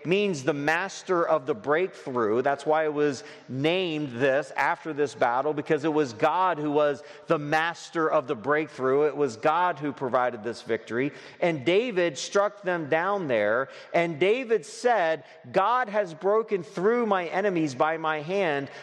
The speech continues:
like a bursting flood. Therefore, the name of the place is called Baal Perazim." And they left their gods there, and listen to the information that this parallel passage gives us.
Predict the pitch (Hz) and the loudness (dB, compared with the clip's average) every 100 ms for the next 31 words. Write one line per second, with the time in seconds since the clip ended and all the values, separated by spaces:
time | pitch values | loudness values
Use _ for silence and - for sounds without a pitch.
0 | - 160 170 165 117 170 202 - 202 185 | 0 2 2 -2 0 0 0 -2 -4 -4
1 | - 226 226 151 90 - - - 143 233 | -2 0 2 0 -4 -12 -20 -2 2 2
2 | 277 - 139 139 180 - - 151 147 160 | 0 0 2 4 2 -4 -6 -2 0 0
3 | 208 233 226 143 139 147 185 - 127 135 | 0 -2 0 0 0 0 -4 0 2 2
4 | 127 123 123 131 147 - 226 220 123 120 | 0 0 2 2 0 0 0 0 0 -2
5 | 104 - - - 185 190 190 175 190 247 | -4 -10 -6 0 2 2 0 2 0 0
6 | - 226 220 180 208 226 208 139 127 120 | 0 0 2 2 2 0 -2 -4 0 2
7 | 123 147 - - - 175 247 - 220 143 | 2 0 -4 -6 -2 2 0 -2 -6 -2
8 | 135 123 - - - 135 147 123 - - | -2 -2 -12 -20 -8 0 2 0 -6 -16
9 | - 180 208 190 185 180 160 151 151 131 | -2 -2 0 0 0 -2 -2 -2 -2 -4
10 | - 233 233 151 - 127 131 139 110 104 | 0 2 2 2 0 -4 -4 -8 -6 0
11 | 123 104 139 156 | 0 2 0 0